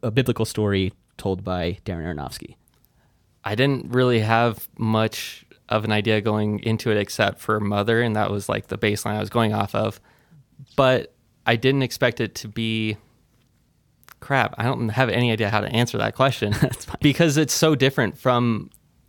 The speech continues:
Speaker 2: from Mother. So he couldn't just copy what is in the Bible one for one, because that would be incredibly boring.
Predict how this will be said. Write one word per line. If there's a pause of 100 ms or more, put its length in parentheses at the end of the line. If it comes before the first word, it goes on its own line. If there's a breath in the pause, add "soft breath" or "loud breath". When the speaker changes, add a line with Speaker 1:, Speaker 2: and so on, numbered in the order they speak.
(120)
Speaker 2:
from
Mother.
So (880 loud breath)
he
couldn't
just
copy
what
is
in
the
Bible
one
for
one,
because
that
would
be
incredibly
boring.